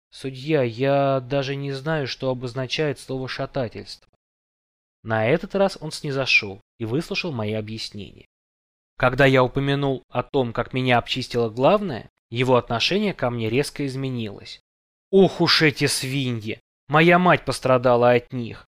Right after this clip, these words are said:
а ведь она двадцать лет выплачивала взносы!» «Что ж вы мне сразу обо всем не сказали?» Он достал карточку, что-то черкнул на ней и протянул мне. «Отдайте в контору по найму, управление по излишкам и сбору утиля.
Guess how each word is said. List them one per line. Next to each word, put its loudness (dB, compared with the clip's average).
а 2
ведь 0
она 6
двадцать 0
лет 4
выплачивала 0
взносы!» -8
«Что 0
ж 2
вы 4
мне 0
сразу 4
обо 4
всем -6
не -6
сказали?» -6
Он -4
достал 0
карточку, -2
что-то 0
черкнул 0
на 0
ней -2
и -10
протянул -4
мне. -8
«Отдайте 2
в -10
контору 2
по 2
найму, 2
управление 2
по 0
излишкам -4
и -2
сбору 0
утиля. -4